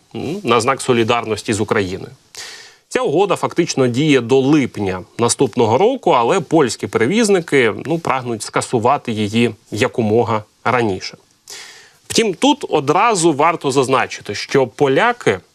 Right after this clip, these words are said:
поляки свого часу так само проходили через таку саму ситуацію. У тисяча дев'ятсот дев'яностих роках більшу частину вантажів по всій Європі перевозили німецькі, італійські та французькі водії фур.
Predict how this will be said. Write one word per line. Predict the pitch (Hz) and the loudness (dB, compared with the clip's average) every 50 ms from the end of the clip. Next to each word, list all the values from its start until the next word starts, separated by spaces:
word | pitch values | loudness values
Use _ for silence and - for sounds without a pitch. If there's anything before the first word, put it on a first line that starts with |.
| _ _ _ _ _ _ _ | _ _ _ _ _ _ _
поляки | - 143 139 135 127 101 - - 107 | -2 -2 0 2 0 0 -2 -6 -8
свого | - - 135 117 156 151 | -4 -2 0 2 2 2
часу | - - 202 196 - - 160 | 2 0 0 0 0 -4 -2
так | - - - - | -2 -4 -6 -6
само | - - 165 175 175 180 165 143 | -4 0 0 0 2 2 0 0
проходили | - 127 120 - - 151 156 143 135 131 127 120 | 2 0 -2 0 2 0 2 4 4 2 2 0
через | - - 135 131 123 - | 0 0 0 0 0 -2
таку | - - 156 - - - - 165 170 160 | -2 -4 -6 -6 -4 0 2 2 2 2
саму | - - 143 139 131 123 120 110 | 2 2 0 0 2 2 0 -2
ситуацію. | - - 110 - 107 98 92 - - - - - - _ _ _ _ _ - - - - - - - _ _ - | -2 -4 -2 0 0 0 0 -2 -6 -10 -16 -18 -20 _ _ _ _ _ -20 -20 -20 -20 -20 -20 -20 _ _ 0
У | 214 233 | 0 2
тисяча | 226 214 196 - 170 - - 151 | 2 0 0 0 0 -2 0 0
дев'ятсот | 151 156 160 151 - 165 139 | 2 2 2 2 2 2 2
дев'яностих | 147 143 151 165 160 156 135 113 - - 110 - | 2 2 2 4 4 4 2 2 0 -4 -2 0
роках | 131 143 135 - 226 240 185 139 | 0 0 2 2 2 2 0 0
більшу | 117 110 135 180 190 165 131 - - - | -2 0 2 4 4 4 2 0 -2 -4
частину | - - 123 - - 156 147 127 120 | -2 0 -2 0 2 2 2 2 4
вантажів | 110 123 123 117 - 131 123 120 156 214 240 202 | 2 2 0 0 -2 -2 -2 0 2 2 2 0
по | - - 156 147 | 0 0 0 0
всій | 123 - - - 147 | 0 0 -2 -2 0
Європі | 120 101 107 104 123 160 202 240 240 - 196 | 0 2 2 2 4 4 2 2 2 0 -2
перевозили | 165 - 135 131 113 104 123 170 196 165 143 147 139 127 117 101 101 - - _ _ | 0 2 2 2 2 2 2 2 2 4 4 4 4 4 2 2 0 -6 -16 _ _
німецькі, | 107 101 101 104 135 190 208 196 - - - 180 170 170 170 _ _ - | -2 0 2 4 4 2 2 0 -4 -6 -4 -4 -4 -4 -6 _ _ -6
італійські | 120 101 - 104 98 113 151 175 165 - - - 113 | -4 -2 -2 -2 0 0 0 0 -2 -4 -4 -4 -4
та | 104 - 120 117 | -2 0 -2 -2
французькі | - - 139 135 131 120 - - 123 104 - - - 107 | 0 0 0 0 0 0 0 0 0 0 0 -2 -4 0
водії | 98 104 104 104 107 113 131 127 | 0 0 0 0 0 0 0 0
фур. | 107 - - 113 98 - | 0 0 0 0 0 0